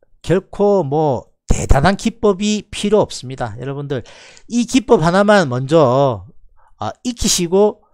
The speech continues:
이런 종목들이 나오는지 안 나오는지 체크하셔라.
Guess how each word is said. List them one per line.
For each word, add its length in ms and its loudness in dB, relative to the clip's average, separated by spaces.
이런 320 4
종목들이 680 -2
나오는지 580 0
안 180 2
나오는지 840 -4
체크하셔라. 960 -4